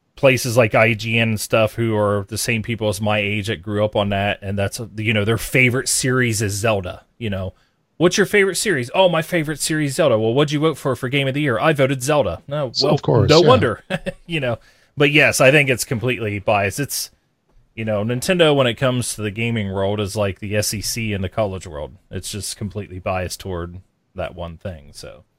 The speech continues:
Speaker 2: Yeah.
Speaker 1: Um,
Speaker 2: Yeah, 'cause, I mean, it makes no sense to me how consistently over the past, well, not consistently, uh, a couple of times in the past few years, you had a game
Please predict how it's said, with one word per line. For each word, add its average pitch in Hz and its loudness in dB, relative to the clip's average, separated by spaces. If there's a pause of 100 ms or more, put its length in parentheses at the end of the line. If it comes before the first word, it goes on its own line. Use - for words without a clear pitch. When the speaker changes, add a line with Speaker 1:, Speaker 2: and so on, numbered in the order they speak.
(120)
Speaker 2:
Yeah. 92 0 (280)
Speaker 1:
Um, 73 -10 (400)
Speaker 2:
Yeah, - 0
'cause, 139 0
I 180 0
mean, 160 4
it 170 -2
makes 165 2
no 175 2
sense 165 0
to - -6
me 113 -4
how 117 -2 (1500)
consistently 123 0
over 113 4
the 113 4
past, 113 0
well, 95 0
not 87 -2
consistently, 101 -4 (440)
uh, 107 2
a 127 2
couple 190 2
of 120 2
times 107 0
in 123 0
the 117 -2
past 113 -2
few 147 4
years, 170 2 (420)
you 156 4
had 117 2 (240)
a 135 -2
game 120 0